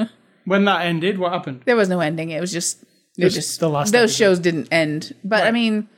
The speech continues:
Speaker 2: what I'm saying is you watched it, and it entertained you, and you moved on with your life. You know why?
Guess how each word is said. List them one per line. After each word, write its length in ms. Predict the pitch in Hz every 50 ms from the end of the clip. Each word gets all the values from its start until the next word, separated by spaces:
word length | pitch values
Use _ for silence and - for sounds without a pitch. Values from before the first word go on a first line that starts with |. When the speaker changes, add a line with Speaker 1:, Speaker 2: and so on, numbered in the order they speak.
| _ _ _ _ _ _ _
Speaker 2:
what 120 | _ 247 247
I'm 80 | 247
saying 240 | 233 226 302 294 262 226
is 140 | 202 185 190
you 100 | 208 214
watched 440 | 233 269 285 285 269 - - - 180
it, 320 | 165 165 214 254 247 _ _ _ _ _ _ _ _ _ _ _
and 100 | 269 294
it 80 | 277 285
entertained 460 | 277 254 240 226 208 196 175 185 185
you, 380 | 190 190 208 220 247 262 262 262 _ _ _ _ _ _
and 120 | 208 202
you 80 | 196 190
moved 240 | 202 214 262 233 214
on 160 | 240 254 269 262
with 140 | 247 233
your 140 | 214 196 185
life. 260 | 175 170 170 170 -
You 60 | - 202
know 100 | 220 208
why? 440 | 185 175 175 190 214 254 285 311